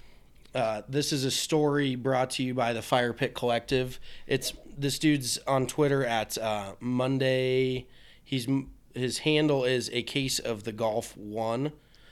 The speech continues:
uh, Monday Q Info. And this guy basically just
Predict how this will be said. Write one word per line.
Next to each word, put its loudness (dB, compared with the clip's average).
uh, -4
Monday 2
Q 0
Info. 0
And 4
this 4
guy 8
basically 0
just -2